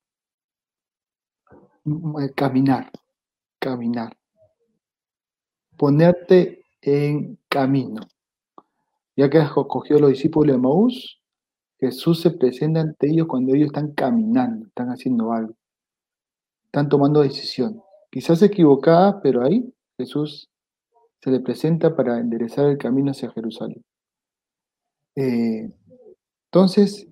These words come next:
el primer paso es ponerte en acción, no quedarse paralizado por el miedo.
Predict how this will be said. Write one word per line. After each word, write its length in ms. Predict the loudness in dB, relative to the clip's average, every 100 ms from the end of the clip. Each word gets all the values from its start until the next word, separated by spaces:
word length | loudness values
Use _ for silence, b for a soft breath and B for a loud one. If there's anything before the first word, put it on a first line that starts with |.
| _ _
el 60 | _
primer 320 | -2 2 2
paso 380 | 2 2 2 2
es 260 | 2 -4 -12 _
ponerte 380 | 2 2 2 2
en 80 | 0
acción, 400 | -2 -6 -2 2
no 240 | 4 4
quedarse 400 | 4 6 6 2
paralizado 800 | 2 2 2 0 -4 -6 -6 -10
por 160 | -8 -4
el 120 | -2
miedo. 380 | 2 4 2 -2